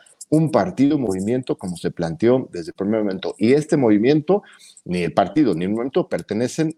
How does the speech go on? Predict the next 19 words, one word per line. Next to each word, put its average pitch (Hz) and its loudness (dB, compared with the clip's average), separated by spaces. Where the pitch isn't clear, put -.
a - -14
una 147 -6
persona. 160 -8
Aunque 92 -6
sea 139 2
presidente 120 0
del 147 2
Comité 87 -6
Ejecutivo 104 -4
Nacional, 107 -4
no 131 2
lo 139 4
hace 139 -4
dueño. 135 -2
Los - -14
dirigentes 165 -2
tienen 151 2
que 139 2
mandar 107 0